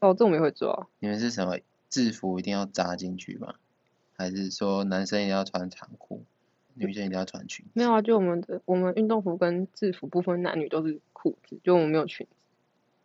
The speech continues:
Speaker 2: 哦，所以你们女生也是穿裤子？
Speaker 1: 然后我们
Speaker 2: 哦，好方便哦。
Speaker 1: 颜色也一样，这样。
Speaker 2: 不知道，我听以前就觉得他们好像穿裙子很麻烦。
Speaker 1: 啊，我觉得裙子很好看，就有些人可以穿裙子的。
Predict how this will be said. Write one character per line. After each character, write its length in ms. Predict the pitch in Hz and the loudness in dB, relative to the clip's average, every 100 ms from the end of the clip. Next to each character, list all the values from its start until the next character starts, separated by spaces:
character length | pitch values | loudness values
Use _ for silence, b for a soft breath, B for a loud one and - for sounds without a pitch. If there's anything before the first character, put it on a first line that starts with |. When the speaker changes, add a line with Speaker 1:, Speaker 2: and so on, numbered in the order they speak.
| _ | _
Speaker 2:
哦， 120 | - | -8
所 120 | 104 131 | 0 2
以 40 | |
你 80 | 113 | 2
们 120 | 101 | 2
女 120 | 95 | 0
生 140 | 92 107 | 0 -2
也 140 | 87 | -2
是 100 | 95 | -6
穿 300 | - 90 90 | -6 -6 -6
裤 220 | - 92 - | -10 -14 -16
子？ 80 | - _ _ _ - | -20 _ _ _ -2
Speaker 1:
然 120 | 185 | 2
后 120 | 190 | 4
我 40 | 196 | 4
们 180 | 175 165 | 4 2
Speaker 2:
哦， 20 | |
好 40 | |
方 140 | 202 196 | -2 2
便 160 | 180 | 4
哦。 20 | |
Speaker 1:
颜 60 | 175 | 4
色 160 | 202 180 | 4 4
也 140 | - | 2
一 140 | - | -4
样， 240 | - 180 185 | -4 -4 -2
这 100 | 165 | 0
样。 280 | 160 160 180 - _ _ _ _ _ - | 2 0 -4 -14 _ _ _ _ _ -6
Speaker 2:
不 60 | |
知 60 | 107 | 2
道， 120 | 110 | 4
我 60 | 98 | 4
听 140 | 123 | 0
以 100 | 104 | -2
前 280 | 101 98 98 - | -2 -4 -6 -8
就 120 | - 117 | -6 -2
觉 140 | 98 | 0
得 60 | 98 | 0
他 100 | 107 | 0
们 120 | 98 | -2
好 120 | 90 | -2
像 120 | 101 | -4
穿 220 | 87 101 | -4 -8
裙 200 | 98 92 | -6 -8
子 100 | 92 | -8
很 80 | 95 - | -12 -16
麻 160 | - - | -20 -20
烦。 140 | - - _ _ _ _ _ _ _ | -20 -20 _ _ _ _ _ _ _
Speaker 1:
啊， 160 | 202 220 | 2 4
我 100 | 202 | 4
觉 100 | 190 | 2
得 60 | |
裙 200 | 185 180 | 4 2
子 100 | 180 | 2
很 100 | 170 | 2
好 160 | 165 156 | 2 0
看， 240 | - 170 | 0 2
就 80 | 190 | 2
有 80 | 170 | 2
些 120 | 175 | 0
人 100 | 170 | 0
可 100 | 165 | 0
以 40 | |
穿 180 | 165 165 | 0 0
裙 160 | 165 151 | -2 -6
子 100 | - | -6
的。 300 | - - | -8 -10